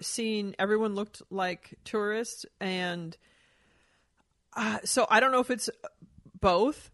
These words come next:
but I would be, if I just happened to stumble upon this place, first of all, it's beautiful inside. The food was good, but I would be like, "What the hell is going on?" Especially in the summertime when they're filming. I, w-, we haven't, I've never been during filming, but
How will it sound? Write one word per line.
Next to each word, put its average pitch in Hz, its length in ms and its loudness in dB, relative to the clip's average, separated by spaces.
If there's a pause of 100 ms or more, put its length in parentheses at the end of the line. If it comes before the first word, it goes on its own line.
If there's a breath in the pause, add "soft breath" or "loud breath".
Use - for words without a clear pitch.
(100)
but 226 280 6
I 233 160 6
would 294 160 0
be, 240 400 -4
if - 140 -4
I 277 220 4
just 359 260 -2
happened 254 220 4
to 214 40 2
stumble 208 380 0
upon 185 300 0
this 202 160 -2
place, 214 240 -2
first 403 220 4
of - 40 0
all, 247 80 6
it's - 100 -2
beautiful 175 520 0
inside. 156 500 -6
The 190 80 -4
food 294 240 0
was 240 180 -2
good, 208 360 0
but 190 180 0
I 208 100 6
would 262 100 2
be 247 60 0
like, 208 160 0
"What 202 320 -4
the 381 100 0
hell 220 380 -2
is 190 120 -4
going 175 300 -2
on?" 175 100 -2
Especially 277 440 0
in 277 100 -2
the 196 80 0
summertime 208 520 0
when 214 160 -2
they're 156 320 -6 (260 soft breath)
filming. 208 520 -2
I, 214 160 2
w-, 202 260 -2
we 240 160 0
haven't, 226 260 0 (140)
I've 208 160 -2
never 190 200 0
been 175 360 -4 (100)
during 165 380 -4
filming, 180 560 2 (760 soft breath)
but 180 440 4